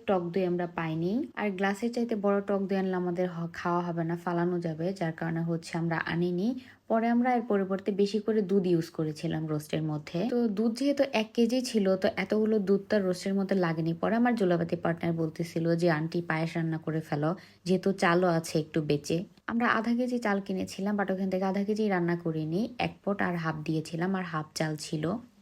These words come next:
তো ওই দিন আমি পায়েস রান্না করতে একদমই চাচ্ছিলাম না, but আমার জুলাভাতি পার্টনার নাছোড় বান্দাস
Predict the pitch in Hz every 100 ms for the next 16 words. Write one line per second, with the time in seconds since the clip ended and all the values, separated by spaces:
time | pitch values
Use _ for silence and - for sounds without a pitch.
0 | - 277 277 269 269 262 254 202 208 220
1 | 220 214 208 196 185 202 214 208 175 170
2 | 175 175 180 185 190 196 190 185 185 175
3 | 175 175 170 175 170 170 170 196 185 180
4 | 170 165 180